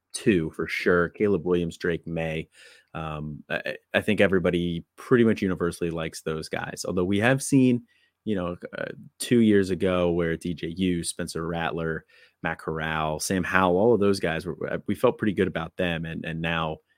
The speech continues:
um, you know, with the, with the benefit of hindsight,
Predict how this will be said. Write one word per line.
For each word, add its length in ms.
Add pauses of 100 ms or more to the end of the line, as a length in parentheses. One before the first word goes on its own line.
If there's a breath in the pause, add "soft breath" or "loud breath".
(340)
um, 400 (320)
you 80
know, 80
with 160
the, 60
with 140
the 60
benefit 340
of 80
hindsight, 640